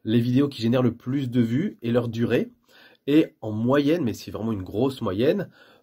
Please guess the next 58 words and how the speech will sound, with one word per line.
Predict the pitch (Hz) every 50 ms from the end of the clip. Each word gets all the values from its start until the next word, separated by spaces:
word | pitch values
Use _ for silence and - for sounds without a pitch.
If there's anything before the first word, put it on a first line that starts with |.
| _ 107
euh, | 104 104 101 101
déjà | 101 104 110 127
ça | 123 - 101 98
évolue | 110 113 120 120 120 120
un | 104
petit | - - -
peu | -
chaque | - 101 87 -
année, | 95 120 151
mais | 160 143
en | 123 131 139
moyenne, | 135 123 120 123 139 151 165 160 -
on | 120 123
est | 120
plus | 123 - 160 160 -
entre | 117 - - 139 147 147
douze, | 127 113 131 147 151 127
dix | 131 143 170 165 -
et | 123
douze | - 131 147 131 135
minutes | 127 113 120 131 - - -
en | - 107
ce | - - -
moment, | 104 98 104 143 214 - _ _ _ - - - - - - _ _
euh, | 110 110 107 95 95 95 92 90 87 87
sur | - - 113
YouTube. | 107 104 - 214 202 - -
Mais, | 120 131 147 165 180 - - - _ -
euh, | 107 107 104 98 95 92 95 92
ça, | - - 160
c'est | 156 - -
qu'une | 127 - 160 143
étude | 135 - 180 165
statistique. | - - - 147 139 - 123 - - 117 - - -
Et | 95
en | 95
fait, | - 151 147 127
en | 107
réalité, | 110 113 107 - 147
ça | 143 - 110
cache | - - 131 135 127 - - _ - - _ _ _ 113
des | 107 104 -
tas | - 143 147 156 143 120
de | 117 113 110
disparités. | 110 113 - - 131 120 117 120 120 95
Il | 90
y | 95
a |
des | 92 87
chaînes | - - 135 139 131
qui | 127 - -
cartonnent | - 131 127 - 147 135 120
avec | 104 104
des | 104 104
vidéos | 98 101 104 113 117 113
d'une | 113 110 117 117
minute | 117 107 101 98 -
trente. | - 139 165 180 -